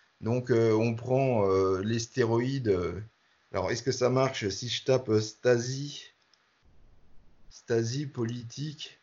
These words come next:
Parce que, enfin, le, après, tout, tout le monde peut y avoir accès à ces documents, hein.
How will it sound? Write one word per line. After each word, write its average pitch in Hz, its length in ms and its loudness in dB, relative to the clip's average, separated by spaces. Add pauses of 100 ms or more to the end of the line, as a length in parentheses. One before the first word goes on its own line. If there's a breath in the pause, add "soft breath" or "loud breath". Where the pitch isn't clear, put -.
(420)
Parce - 120 -10
que, 127 300 8
enfin, 113 320 6 (320 loud breath)
le, - 180 2
après, 165 280 6
tout, 170 200 -2
tout 160 120 0
le 156 80 2
monde 180 260 2
peut 156 160 8
y 139 40 12
avoir 127 340 10
accès 127 340 4
à 135 140 6
ces 123 160 -2
documents, 113 540 0
hein. 98 80 -6